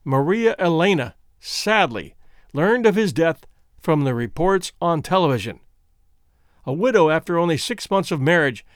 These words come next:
she suffered a miscarriage shortly after, reportedly due to psychological trauma. Holly's mother, on hearing the news on the radio at home in Lubbock, Texas, screamed and collapsed.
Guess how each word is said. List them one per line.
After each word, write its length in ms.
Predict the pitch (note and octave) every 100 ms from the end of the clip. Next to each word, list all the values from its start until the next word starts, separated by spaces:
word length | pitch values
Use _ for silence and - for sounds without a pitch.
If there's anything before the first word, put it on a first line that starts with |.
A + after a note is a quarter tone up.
| _
she 180 | - D#3+
suffered 420 | - G#3+ - E3+
a 40 |
miscarriage 680 | E3 G#3+ - E3+ D3 C#3 -
shortly 420 | - F#3+ G#3+ F#3 E3+
after, 380 | D#3+ D3 B2 - - -
reportedly 600 | C3 - A3+ B3 E3+ E3
due 320 | B2 F#3 F3+ - _ -
to 100 | C#3+
psychological 800 | - F#3+ F3+ F#3 E3+ D#3+ F3+ E3
trauma. 500 | - D3+ B2+ F2 _ _ _ _ _ _ _ - - _
Holly's 400 | D#3+ G3 F#3+ D3
mother, 400 | G3+ B3 D#3+ A#2 _ _
on 120 | C3+ B2+
hearing 240 | G#3+ G#3+
the 80 | F3
news 300 | A3 A3+ D#3+
on 80 | E3
the 80 |
radio 320 | D3+ G3 G3 E3+
at 80 |
home 320 | B2+ G#3 F#3+ C#3+
in 180 | C3+
Lubbock, 280 | F3+ F#3 -
Texas, 420 | G3+ F#3 A#2+ - - _ _ _
screamed 680 | - - D#3+ G3+ A3 G3+ - -
and 160 | D#3+
collapsed. 540 | D#3+ D#3 C#3+ - -